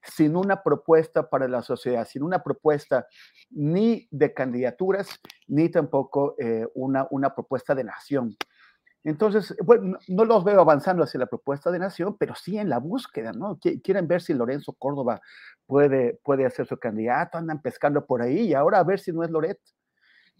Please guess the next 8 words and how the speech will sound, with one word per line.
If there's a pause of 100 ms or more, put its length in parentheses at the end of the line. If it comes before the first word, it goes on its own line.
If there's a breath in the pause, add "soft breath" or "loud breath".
(160)
El, (380)
el,
están
intentando
construir
una
personalidad,
porque